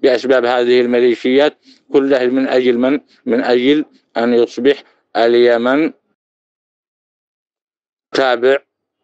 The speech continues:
لإيران، وتستطيع إيران أن تجعل من هذه الدماء والتضحيات ورقة لتحقيق مصالحها في مفاوضات فيينا.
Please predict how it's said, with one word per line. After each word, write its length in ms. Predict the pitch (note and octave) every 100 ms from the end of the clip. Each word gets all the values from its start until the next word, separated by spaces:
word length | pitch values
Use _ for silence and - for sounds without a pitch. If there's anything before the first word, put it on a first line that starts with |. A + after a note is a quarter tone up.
| _
لإيران، 760 | G2 G#2+ C#3 C3 A#2+ A#2 B2+ C#3+ -
وتستطيع 960 | A#2 B2 A#2 C#3 A#2+ C3+ C3 C#3+ C#3+ D#3 - -
إيران 600 | B2+ B2+ B2 B2 C#3+ D3 - -
أن 160 | B2 -
تجعل 560 | C3 B2 B2 C#3 C#3
من 240 | C3 C3 B2+
هذه 680 | C3 C3+ B2+ B2 C3 D3 - _ _ -
الدماء 720 | A2+ A#2+ A2 C3 C3+ C#3 D3 -
والتضحيات 1040 | B2+ B2 - - B2+ A#2 B2+ B2+ C3 C#3+ -
ورقة 680 | C3+ C3 C3 B2+ A#2+ C#3 C#3+
لتحقيق 680 | A#2+ B2+ - C3 D3 E3 -
مصالحها 680 | C3+ C3 - C3 B2+ - D3
في 140 | C#3 C3+
مفاوضات 500 | B2+ C3+ C#3 D3 D3+ _ _ _ _ -
فيينا. 500 | B2+ D3 B2 A2